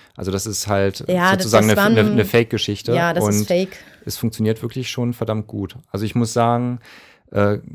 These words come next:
Speaker 1: generell, du hattest noch eine Frage, Gabor, aber sonst, äh, zu, äh, ganz
Speaker 2: Also
Speaker 1: kurz
Speaker 2: das
Speaker 1: an
Speaker 2: ist
Speaker 1: dem
Speaker 2: das,
Speaker 1: Punkt
Speaker 2: wo
Speaker 1: auch
Speaker 2: es
Speaker 1: zusammenfassend,
Speaker 2: hingeht.
Speaker 1: ich finde, ähm,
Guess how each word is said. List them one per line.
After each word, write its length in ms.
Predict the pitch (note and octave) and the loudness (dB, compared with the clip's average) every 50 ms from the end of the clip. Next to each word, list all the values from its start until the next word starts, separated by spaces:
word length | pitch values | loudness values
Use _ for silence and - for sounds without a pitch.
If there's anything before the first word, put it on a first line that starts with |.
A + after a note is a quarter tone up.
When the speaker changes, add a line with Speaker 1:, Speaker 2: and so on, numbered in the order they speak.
| - - - - - - _ - | -20 -20 -20 -20 -20 -20 _ -4
Speaker 1:
generell, 380 | A2+ A2 G#2 G2+ G#2 G#2+ A#2+ | -4 -2 -2 0 0 -2 0
du 80 | A#2+ A2+ | -2 -2
hattest 160 | A2+ A#2+ - | -4 -4 -4
noch 80 | A2+ A2 | -4 -4
eine 100 | A2+ A2 | -4 -6
Frage, 360 | - - A2 A2 A#2 A#2+ A#2 | -4 -2 0 0 0 -2 -4
Gabor, 360 | A#2 A#2+ A#2 A#2 A#2+ A#2+ A#2 | -6 -4 -4 -2 -2 -4 -4
aber 320 | A#2 G#2+ G2+ G2+ G2+ G2+ G2 | -4 -4 -4 -4 -4 -4 -6
sonst, 480 | - G#2 G#2 G#2+ - - - - - _ _ _ _ _ _ _ _ _ _ _ _ _ _ | -6 -6 -6 -6 -8 -10 -14 -14 -18 _ _ _ _ _ _ _ _ _ _ _ _ _ _
äh, 60 | - - - _ _ _ _ - - | -20 -20 -20 _ _ _ _ -14 -8
zu, 120 | - A#2 | -4 -4
äh, 300 | G#2+ - - - - - - | -4 -4 -4 -6 -8 -8 -8
ganz 200 | - A#2 A2+ - | -4 -2 0 0
Speaker 2:
Also 120 | G3 G3 B2 | 2 2 4
Speaker 1:
kurz 80 | - | 4
Speaker 2:
das 60 | - A#2+ | 6 4
Speaker 1:
an 60 | G#2+ | 6
Speaker 2:
ist 40 | A2 | 6
Speaker 1:
dem 60 | A#2+ | 6
Speaker 2:
das, 80 | A2 - | 6 6
Speaker 1:
Punkt 140 | B2+ - - | 6 4 4
Speaker 2:
wo 40 | B2 | 2
Speaker 1:
auch 40 | - | 2
Speaker 2:
es 60 | F2+ | 2
Speaker 1:
zusammenfassend, 540 | F2 F2 G#2+ A2+ A2+ - A#2+ A2 - A#2+ C3 | 2 4 4 4 4 2 0 -2 -2 -6 -8
Speaker 2:
hingeht. 100 | G2+ - | -10 -10
Speaker 1:
ich 80 | - | -6
finde, 500 | - A2 A2 A2 A2 G#2+ G#2+ G#2+ A2 - - | -2 -2 0 2 2 2 2 0 -2 -2 -2
ähm, 360 | G#2+ G#2 G2+ G2+ G2 G2 | -2 -2 0 -2 -4 -6